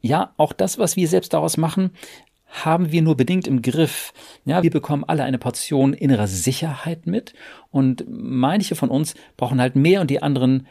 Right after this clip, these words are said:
ja, weniger Sicherheit von außen. Die einen sind halt sehr ängstlich und die anderen haben doch irgendwie eine innere Ruhe. Das ist ja sogar bei Geschwistern so, die ja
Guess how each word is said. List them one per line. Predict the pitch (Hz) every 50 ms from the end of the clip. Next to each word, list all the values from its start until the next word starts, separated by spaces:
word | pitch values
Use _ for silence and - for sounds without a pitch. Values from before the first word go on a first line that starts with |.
| _ _ _ _ _
ja, | 117 120 127 135 - -
weniger | 120 107 101 101 113 135 175 196 180 156 135
Sicherheit | - 175 160 - 151 139 151 160
von | - - 143 131 -
außen. | - 120 120 151 143 - - 147 147 143
Die | 131 131 - -
einen | 127 139 143 135
sind | 147 139
halt | 143 147 139
sehr | - 170 165 -
ängstlich | - 139 151 143 - - 147 131 - -
und | 139 123
die | 143 147 -
anderen | 139 143 151 147 120 - -
haben | 139 151 160 151 -
doch | - 165 160 -
irgendwie | - - 160 165 151 156
eine | 160 160 156
innere | - - 214 185 175 165 160 147
Ruhe. | 127 107 104 110 147 180 185 180
Das | 160 156 -
ist | 147 127
ja | - 139
sogar | 123 139 127 127 120
bei | 123 113 110
Geschwistern | 107 113 - - 208 - - - 165 151
so, | 135 127 127 131 127 - - - - - - - _ _ _ -
die | 120 120
ja | 120 123 113 110 110 107 104